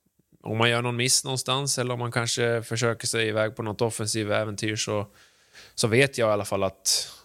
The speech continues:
att Lunkan kommer vara... Han är där liksom och, och räddar upp det om det skulle hända någonting. Och,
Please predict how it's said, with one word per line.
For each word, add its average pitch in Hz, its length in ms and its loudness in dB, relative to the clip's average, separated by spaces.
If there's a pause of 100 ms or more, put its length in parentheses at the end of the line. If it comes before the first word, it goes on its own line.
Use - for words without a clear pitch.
(120)
att - 180 -10
Lunkan 104 460 -4
kommer 98 280 -6
vara... 95 280 0 (380)
Han 127 180 -2
är 123 120 -2
där 117 180 0
liksom 87 360 -6
och, 98 240 -6
och 95 80 0
räddar 95 240 0
upp 123 180 -4
det 95 80 -6
om 90 140 -8
det 92 320 -4
skulle 101 340 0
hända 110 200 -4
någonting. 95 380 -4
Och, 98 160 2